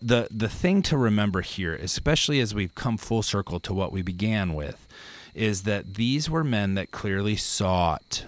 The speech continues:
from the Lord clarity and understanding. Daniel, we know, looks to Scripture and Jeremiah and finds the years proclaimed for, um, uh, to be, to be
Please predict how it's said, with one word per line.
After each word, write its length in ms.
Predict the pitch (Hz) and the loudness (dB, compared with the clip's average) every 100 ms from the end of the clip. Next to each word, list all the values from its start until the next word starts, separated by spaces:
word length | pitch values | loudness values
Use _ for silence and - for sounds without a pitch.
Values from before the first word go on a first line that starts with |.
| - | -12
from 400 | - 107 101 104 | -2 2 2 2
the 80 | |
Lord 400 | 107 113 85 80 - | 2 2 2 -2 -8
clarity 640 | - - 87 82 78 78 - - _ | -8 -4 0 0 -2 -6 -10 -20 _
and 160 | 98 95 | -2 0
understanding. 840 | 92 87 78 - 82 80 - 98 - - - - - - | 0 0 -2 -4 -4 -4 -6 -10 -12 -16 -14 -14 -14 -8
Daniel, 420 | 98 110 156 165 104 | 0 4 6 4 4
we 100 | 101 | 4
know, 500 | 101 104 131 131 92 | 4 4 4 4 4
looks 300 | 101 107 - | 2 2 0
to 100 | 101 | 0
Scripture 460 | - 104 - - | 2 0 2 2
and 220 | 92 92 | 4 2
Jeremiah 680 | 87 92 87 87 101 90 85 | 4 4 4 4 4 4 2
and 180 | 82 78 | 2 0
finds 500 | - 90 87 85 - | 0 2 2 0 0
the 120 | - | 0
years 360 | 90 104 110 - | 2 4 4 4
proclaimed 580 | - - 101 98 98 - | 0 2 4 4 4 0
for, 560 | - 95 95 95 92 - - - - - - | 0 2 4 4 2 -2 -14 -20 -20 -20 -8
um, 800 | 110 - 101 139 104 98 101 98 - - - - _ _ _ _ - _ - 71 | -4 -2 -2 -2 -4 -6 -8 -12 -16 -20 -20 -20 _ _ _ _ -20 _ -10 -8
uh, 560 | 87 - - - - - - - - - - | -8 -6 -6 -6 -6 -8 -12 -14 -12 -12 -4
to 140 | - | 0
be, 220 | 101 101 95 - | 2 4 2 -2
to 100 | - | -4
be 300 | 98 101 95 | 2 4 4